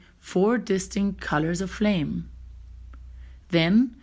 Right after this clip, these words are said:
a white glow began to appear in the middle of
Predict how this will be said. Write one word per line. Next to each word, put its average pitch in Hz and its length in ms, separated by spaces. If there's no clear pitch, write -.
a 190 120
white 180 380
glow 226 360
began 160 340
to - 120
appear 156 320
in 165 140
the 165 80
middle 175 380
of - 160